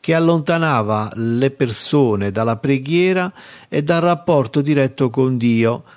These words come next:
preferendo la meditazione al passivo intrattenimento televisivo.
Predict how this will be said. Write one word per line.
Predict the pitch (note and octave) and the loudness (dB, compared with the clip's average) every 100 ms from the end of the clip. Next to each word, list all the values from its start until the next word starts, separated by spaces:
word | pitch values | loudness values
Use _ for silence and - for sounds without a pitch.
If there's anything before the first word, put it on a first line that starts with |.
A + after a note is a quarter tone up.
| _ | _
preferendo | - D#3+ C#3 D3+ D3+ C3+ G2+ F#2 F2 G2 - - | -2 0 0 0 2 0 -2 -4 -4 -6 -8 -6
la | A#2 D3 | -2 0
meditazione | C3+ B2 A#2+ C#3+ C#3+ - - A2+ G2 F#2+ G2+ - | 0 -2 -2 -2 -4 -4 0 0 0 -2 -8 -4
al | C#3+ C3+ | -2 -2
passivo | - D3+ D3 - - F#3 F3+ D#3+ D#3+ - | -2 -4 -4 -6 -4 -4 -2 -2 -4 -4
intrattenimento | E3+ D#3+ C#3 C3 B2 - D3 D#3+ B2 A2 G#2+ G#2 A2+ | -4 -4 -4 -4 -4 -4 -4 -2 -2 -2 -2 -2 -4
televisivo. | G#2 G#2+ G#2+ G#2 - F#2 E2+ F2 | -2 -2 -2 -6 -6 -8 -10 -12